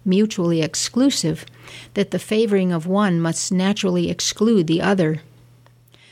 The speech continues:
But in the practice of earth-based spirituality, the body and spirit are intricately, in-,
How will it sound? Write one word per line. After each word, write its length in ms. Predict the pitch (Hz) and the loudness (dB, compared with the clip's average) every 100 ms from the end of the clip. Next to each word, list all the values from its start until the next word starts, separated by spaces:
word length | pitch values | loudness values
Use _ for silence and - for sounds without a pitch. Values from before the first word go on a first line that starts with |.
| - - - | -20 -16 0
But 140 | 254 | 2
in 140 | 269 | 4
the 80 | 233 | 2
practice 560 | 220 277 320 - 180 196 | 0 0 0 0 0 0
of 100 | 175 | 0
earth-based 640 | 202 247 - 170 165 - | 0 0 2 0 0 -2
spirituality, 1040 | - - 170 170 190 175 165 160 180 214 - - - - | -4 0 0 0 -2 0 0 0 0 -2 -6 -20 -20 -8
the 80 | 220 | -2
body 360 | 240 254 262 233 | 0 2 2 2
and 100 | 214 | 0
spirit 480 | - 240 247 247 - | 0 0 2 2 0
are 240 | 226 202 - | 0 -2 -2
intricately, 960 | 269 294 277 285 294 277 254 254 247 220 - - - - - | 0 0 0 -2 -2 -2 2 2 2 0 -10 -20 -20 -6 2
in-, 300 | 262 240 | 2 2